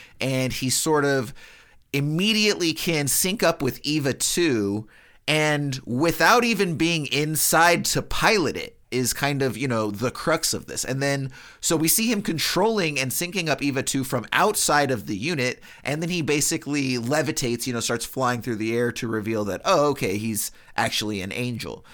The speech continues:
Before that also, we do get a quick moment. Uh, again, I know this, this tells us something, maybe we'll get to it, which is that he ends up going all the way down to see Adam,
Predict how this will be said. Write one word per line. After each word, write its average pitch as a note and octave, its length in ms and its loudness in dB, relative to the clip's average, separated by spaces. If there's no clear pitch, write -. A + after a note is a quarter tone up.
Before G#3 360 4
that G3+ 140 6
also, C3+ 540 2
we B2+ 240 -2
do F3 120 0
get A3+ 140 2
a F#3+ 60 2
quick E3+ 340 -2
moment. B2 640 -2
Uh, A2 220 2
again, A2+ 320 0
I A2+ 80 -2
know C3+ 160 2
this, C3 380 2
this - 180 -2
tells C3 340 0
us A2 120 0
something, G#2+ 460 -2
maybe F#2 200 -4
we'll F#2+ 140 -2
get G2 200 -2
to G#2 140 -2
it, F#2+ 80 -2
which A#2 160 -4
is A#2+ 140 -4
that B2 240 0
he F#3 600 -2
ends G3+ 260 2
up F3+ 240 2
going C3 500 0
all C3 200 2
the D3+ 60 0
way C#3+ 180 2
down A#2+ 420 0
to A2+ 720 -2
see A#2 600 -2
Adam, D3 500 2